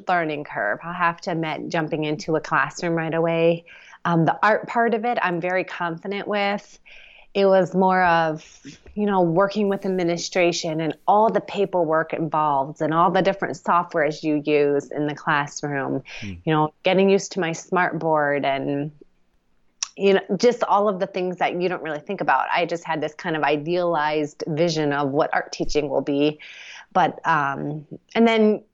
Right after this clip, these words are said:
Speaker 1: the art group that I was running might have, you know, b-, ten, fifteen kids, and then all of a sudden you're teaching twenty-eight kids,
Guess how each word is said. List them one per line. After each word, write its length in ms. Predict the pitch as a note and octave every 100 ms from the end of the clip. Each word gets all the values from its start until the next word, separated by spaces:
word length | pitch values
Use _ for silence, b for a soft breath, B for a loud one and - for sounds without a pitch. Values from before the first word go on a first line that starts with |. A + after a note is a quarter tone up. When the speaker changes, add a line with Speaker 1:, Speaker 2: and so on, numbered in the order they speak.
| -
Speaker 1:
the 160 | F3+
art 240 | - A#3+ A#3
group 240 | F#3+ F#3
that 120 | F#3 F3
I 60 |
was 180 | E3+ E3
running 300 | E3+ F#3+ G3
might 180 | G3+ -
have, 360 | G3+ G3+ F#3+ -
you 140 | G3+
know, 240 | G3+ F3+ E3 - G3
b-, 80 | A#3 A#3 -
ten, 420 | B3 C#4+ C#4 B3+
fifteen 460 | B3 B3+ - A#3 A3
kids, 400 | A#3 A#3 G3+ G3
and 160 | F3+
then 100 | F3+
all 140 | E3+ F3
of 40 |
a 40 | E3+
sudden 240 | F3 E3+
you're 120 | D3+
teaching 380 | D#3 F3+ E3+ D#3
twenty-eight 460 | D3+ D#3+ D3 G3 -
kids, 520 | - - A2+ F3+ _